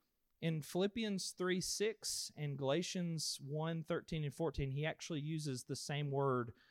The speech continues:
to describe why he was doing this. It's the word zeal.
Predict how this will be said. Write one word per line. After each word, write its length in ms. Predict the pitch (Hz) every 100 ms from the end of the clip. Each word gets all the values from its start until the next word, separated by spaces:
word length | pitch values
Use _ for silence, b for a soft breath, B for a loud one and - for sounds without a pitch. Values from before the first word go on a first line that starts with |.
| b -
to 100 | 156
describe 440 | 151 - 147 139
why 380 | 127 147 160 151
he 220 | 147 165
was 200 | 139 120
doing 320 | 147 202 147
this. 360 | 123 101 - - _ _ _ _ _ _ _ _
It's 180 | 151 -
the 80 | 175
word 260 | 160 151
zeal. 640 | 123 113 160 156 104 92